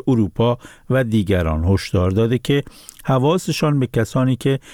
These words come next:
علیه داعش جنگیدند باشد. با این حال، وی گفته ایالات متحده با بازپسگیری تمامی مناطق از داعش بسیار بیش از آنچه انتظار می‌رفت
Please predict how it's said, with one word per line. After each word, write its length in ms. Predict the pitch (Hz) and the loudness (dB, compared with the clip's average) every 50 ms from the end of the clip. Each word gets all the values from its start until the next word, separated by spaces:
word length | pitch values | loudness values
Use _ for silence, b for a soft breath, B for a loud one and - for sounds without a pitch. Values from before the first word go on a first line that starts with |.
| B B B B | B B B B
علیه 320 | 117 107 104 107 90 101 | 0 2 2 2 2 0
داعش 440 | 95 85 87 101 95 95 92 90 - _ - | -2 0 0 0 2 2 0 0 -4 _ -4
جنگیدند 840 | - 110 101 98 101 104 98 107 113 101 131 135 143 151 151 139 120 | 0 0 2 2 2 2 2 0 0 0 0 0 0 0 0 0 0
باشد. 460 | 104 92 82 82 - - - - 139 - - _ B B B B B B B B B B B B B - | 0 0 -2 -2 -6 -8 -12 -12 -14 -16 -20 _ B B B B B B B B B B B B B 0
با 120 | 147 147 | 0 2
این 100 | 156 156 | 2 2
حال، 240 | 151 160 165 165 156 | 2 2 2 2 2
وی 120 | 156 156 | 0 0
گفته 320 | 135 139 131 - - - 147 | 0 0 -2 -2 -2 -2 -2
ایالات 500 | 156 - 127 123 117 117 113 107 - - | 0 0 0 2 2 2 0 0 0 0
متحده 480 | 117 110 110 - 117 113 101 117 135 | -2 -2 0 0 0 0 0 0 0
با 280 | 131 135 135 131 120 - _ _ _ _ _ _ _ - | 0 0 0 0 0 -4 _ _ _ _ _ _ _ -2
بازپسگیری 1120 | 120 110 107 107 101 - - - - 113 104 - - - - 110 107 101 131 151 160 160 B B B B B - | 0 2 2 2 0 -2 -4 -4 -2 -2 -2 -2 -4 -4 -2 0 0 2 2 2 2 0 B B B B B -14
تمامی 540 | - - 120 117 120 120 120 120 143 175 185 | -4 0 0 2 4 2 2 2 2 2 2
مناطق 460 | 151 123 101 90 85 80 - 101 90 | 2 0 0 0 -2 -2 -2 -2 -2
از 240 | 85 85 82 80 80 | 0 -2 -2 -2 0
داعش 420 | 95 101 107 117 135 147 139 - B B B B B B B B - | 0 0 2 2 2 0 0 -4 B B B B B B B B -2
بسیار 520 | 131 123 - - - 151 165 175 180 175 | -2 -2 -2 -2 0 0 2 2 0 -2
بیش 360 | 156 143 156 180 185 170 - | -2 -2 -2 -2 -2 0 0
از 180 | 160 139 123 117 | 0 0 0 0
آنچه 300 | 127 120 117 - - 120 | 0 0 0 0 0 0
انتظار 560 | 104 101 98 - 110 92 92 95 95 90 85 | 0 0 0 0 0 0 2 2 2 2 2
می‌رفت 600 | 82 98 101 95 87 98 95 85 78 - - - | 2 2 2 2 2 2 0 0 -2 -6 -12 -20